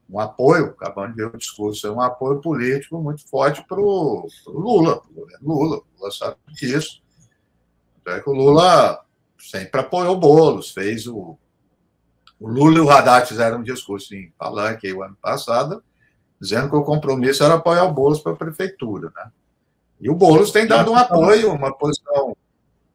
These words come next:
Speaker 2: Isso tá mantido, viu,
Speaker 1: É?
Speaker 2: Nasser? Tanto do Lula, esse
Speaker 1: Eu sei
Speaker 2: dirigente
Speaker 1: que
Speaker 2: também
Speaker 1: sim.
Speaker 2: me disse
Speaker 1: Não.
Speaker 2: que contra o Lula e
Speaker 1: Eu sei
Speaker 2: Haddad
Speaker 1: que
Speaker 2: não
Speaker 1: sim.
Speaker 2: tem a menor.
Speaker 1: Não, eu sei que sim. Eu tô só reiterando. A, a Gleide também,
Speaker 2: Sim.
Speaker 1: né?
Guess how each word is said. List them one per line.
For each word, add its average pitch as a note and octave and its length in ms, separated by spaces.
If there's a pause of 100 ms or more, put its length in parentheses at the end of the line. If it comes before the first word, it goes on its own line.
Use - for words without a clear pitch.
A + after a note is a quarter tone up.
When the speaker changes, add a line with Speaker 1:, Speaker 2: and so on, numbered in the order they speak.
(260)
Speaker 2:
Isso F3 300
tá F#3+ 160
mantido, C#3 640
viu, G2+ 160
Speaker 1:
É? B2 120
Speaker 2:
Nasser? E2 400
Tanto D3+ 340
do C3 120
Lula, A#2+ 460
esse B2+ 200 (100)
Speaker 1:
Eu E3+ 140
sei G#3+ 240
Speaker 2:
dirigente - 80
Speaker 1:
que - 40
Speaker 2:
também G#2+ 220
Speaker 1:
sim. G#2 60
Speaker 2:
me F#2+ 80
disse G#2+ 240 (280)
Speaker 1:
Não. C#3+ 440
Speaker 2:
que G#2 160
contra D#3 340
o C3+ 60
Lula D3 300
e - 20
Speaker 1:
Eu A2 120
sei A2+ 120
Speaker 2:
Haddad C#3+ 160
Speaker 1:
que G3+ 60
Speaker 2:
não E3+ 80
Speaker 1:
sim. D#3+ 60
Speaker 2:
tem D#3 120
a D#3 40
menor. D3 500 (1700)
Speaker 1:
Não, D#3 380
eu G#2 140
sei C3+ 260
que F#3 140
sim. B2 220
Eu G2 120
tô C3 160
só D#3+ 480
reiterando. C#3 480 (100)
A, F2+ 300
a G2 160
Gleide C3 500
também, C#3+ 380
Speaker 2:
Sim. D#3+ 80
Speaker 1:
né? - 160